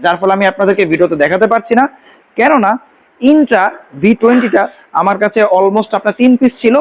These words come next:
ডেলিভারি চলে গেছে, ঠিক আছে? এখন মনে করেন যে সময় হয়ে ওঠেনি, আ-, আবার অনেক সময়, সময় হয়ে থাকলে গা-, গাড়ি আছে, but আমার অলসতার কারণে আমি ভিডিও করি নাই। But আপনার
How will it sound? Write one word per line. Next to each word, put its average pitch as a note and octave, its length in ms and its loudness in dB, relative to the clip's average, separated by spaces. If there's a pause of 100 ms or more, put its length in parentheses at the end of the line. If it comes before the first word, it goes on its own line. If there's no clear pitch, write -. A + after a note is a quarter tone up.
(680)
ডেলিভারি F#3 340 2
চলে F3 260 0
গেছে, A#2+ 240 -8 (200)
ঠিক F3+ 100 -2
আছে? F3 240 -2 (180)
এখন F#3+ 240 -2
মনে G3+ 220 0
করেন G#3 240 0
যে G#3 160 0
সময় G#3 340 -2
হয়ে G3+ 200 0
ওঠেনি, G3+ 400 -2 (400)
আ-, D#3+ 300 0
আবার D#3 280 0 (140)
অনেক E3 280 -2
সময়, F3 340 -2 (260)
সময় G#3 280 0
হয়ে G#3 160 2
থাকলে G#3+ 380 0
গা-, E3 260 -4
গাড়ি F3+ 260 0
আছে, G#3+ 180 -2
but F3+ 220 0
আমার E3+ 200 0
অলসতার F#3+ 540 0
কারণে F#3+ 220 0
আমি F3 100 -2
ভিডিও E3 260 0
করি F3 200 -2
নাই। F3 140 -2 (360)
But F#3+ 100 -2
আপনার G#3 220 0